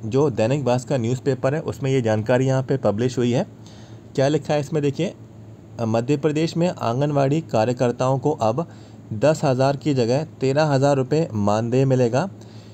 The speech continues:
मिनी कार्यकर्ताओं को तीन हज़ार पाँच सौ की जगह छः हज़ार पाँच सौ रुपये हर महीने मिलेंगे। रिटायरमेंट पर पहली कैटेगरी में एक दशमलव दो पाँच लाख, तो दूसरी में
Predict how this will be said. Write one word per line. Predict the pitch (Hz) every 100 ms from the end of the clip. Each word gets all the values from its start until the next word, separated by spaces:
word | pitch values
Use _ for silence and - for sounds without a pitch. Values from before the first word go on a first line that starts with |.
| - 117
मिनी | 120 143 190
कार्यकर्ताओं | 185 143 143 143 135 143 147
को | 139 151 175 - - -
तीन | 143 165
हज़ार | 147 147 156
पाँच | - 123 123
सौ | 156
की | 139 151
जगह | 127 120 156 -
छः | - 160 143
हज़ार | 127 143
पाँच | 135 120 120
सौ | 113 156 - - - -
रुपये | 117 139
हर | 151 131 123
महीने | 123 117 135 -
मिलेंगे। | 113 110 113 117 147 - - - - -
रिटायरमेंट | 120 120 135 160 170 170
पर | 170 170
पहली | - 131 127 170
कैटेगरी | 175 139 131 139 143
में | 139 147 - - -
एक | 139 151
दशमलव | 147 143 143 151 139
दो | 101 120
पाँच | 143 135 135 127
लाख, | 113 135
तो | - 131
दूसरी | 113 117 131 135
में | 147